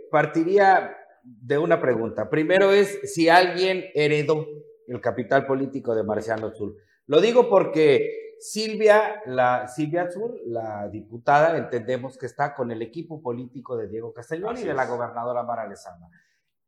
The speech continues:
Speaker 1: Romualda y la viuda de don Marciano están en este grupo que pretende pelear por la candidatura
Speaker 2: Pelear
Speaker 1: primero
Speaker 2: por
Speaker 1: y
Speaker 2: la
Speaker 1: luego por la
Speaker 2: herencia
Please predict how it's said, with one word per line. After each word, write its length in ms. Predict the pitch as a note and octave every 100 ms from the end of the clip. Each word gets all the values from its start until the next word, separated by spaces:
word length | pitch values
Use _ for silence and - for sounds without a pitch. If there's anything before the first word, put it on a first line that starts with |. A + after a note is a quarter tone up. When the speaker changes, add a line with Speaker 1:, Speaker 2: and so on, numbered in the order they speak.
| _ _
Speaker 1:
Romualda 1040 | A#2 C3+ C3 D3+ D#3 E3 F3 E3+ F3 E3+ C3+
y 100 | C3
la 140 | B2+
viuda 420 | B2+ D3+ D3+ D3
de 80 | D3
don 220 | C#3+ D3
Marciano 640 | D3 D3 - E3 D#3+ D#3+ D3
están 560 | A2+ - A2+ A#2 G#2
en 140 | G#2+ G#2+
este 260 | A2+ -
grupo 480 | C3 E3+ E3+ D#3 D3+
que 80 | B2
pretende 880 | A2+ G#2+ - C3+ C3+ C3+ C#3+ C#3+ - - - _ _ -
pelear 640 | F#3 F#3+ F#3 F#3 - -
por 160 | C3 A#2+
la 300 | G#2+ G#2 -
candidatura 800 | A2+ A2+ B2 C3 - E3+ F3 -
Speaker 2:
Pelear 200 | E3+ E3+
Speaker 1:
primero 180 | E3+ F3
Speaker 2:
por 40 | D3
Speaker 1:
y 40 |
Speaker 2:
la 60 | C#3+
Speaker 1:
luego 100 | B2+
por 80 | D#3
la 80 |
Speaker 2:
herencia 320 | - - -